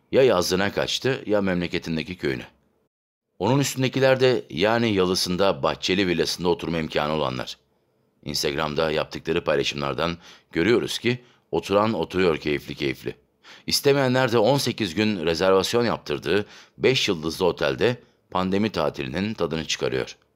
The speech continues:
Hatta dün duydum ki bunlardan tekne sahibi olanların bir kısmı da arkadaş grubu yapıp denize bile açılmış.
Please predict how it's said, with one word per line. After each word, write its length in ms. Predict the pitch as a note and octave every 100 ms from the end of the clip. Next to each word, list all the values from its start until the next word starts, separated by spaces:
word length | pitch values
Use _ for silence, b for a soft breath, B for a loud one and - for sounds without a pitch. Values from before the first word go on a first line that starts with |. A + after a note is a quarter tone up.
| B B B
Hatta 480 | B2+ C3+ D3+ C#3 - E2
dün 180 | C3+ C#3
duydum 280 | A#2+ C3+ C3
ki 240 | B2+ F2
bunlardan 540 | G2 G#2 G2+ A2 G#2+ -
tekne 320 | F2+ E2+ A2 B2
sahibi 320 | F2+ D2 C2+
olanların 500 | D2 C#2+ C#2+ G#2 A#2+ B B -
bir 180 | C#3 C#3
kısmı 320 | - - B1+
da 200 | F#2+ A#2 b b -
arkadaş 480 | F2 F#2+ G#2+ C3
grubu 240 | - D#2 C2+
yapıp 360 | C#2 C#3+ C#3+ - _ _
denize 320 | F#2 F2+ F#2 D2+
bile 120 | D#2+
açılmış. 480 | D2 C#2 A#1+ -